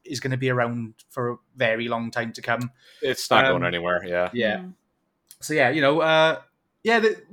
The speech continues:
Speaker 1: we, we're constantly, like, throwing back, I, I, back and forth ideas. Um,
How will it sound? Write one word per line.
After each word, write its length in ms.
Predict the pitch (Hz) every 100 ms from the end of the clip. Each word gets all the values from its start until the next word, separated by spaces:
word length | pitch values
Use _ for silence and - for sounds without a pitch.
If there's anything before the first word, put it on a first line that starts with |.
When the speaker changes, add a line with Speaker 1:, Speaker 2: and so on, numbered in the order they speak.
| 196 -
Speaker 1:
we, 320 | 185 202 165
we're 160 | 180 170
constantly, 500 | - 165 - 165 151
like, 160 | 139
throwing 340 | 131 156 143 131
back, 260 | 123 123
I, 20 | 127
I, 220 | 135 131 - -
back 200 | 127 135
and 100 | 127
forth 240 | 135 123
ideas. 580 | 120 127 127 120 - - 139
Um, 500 | 131 127 131 131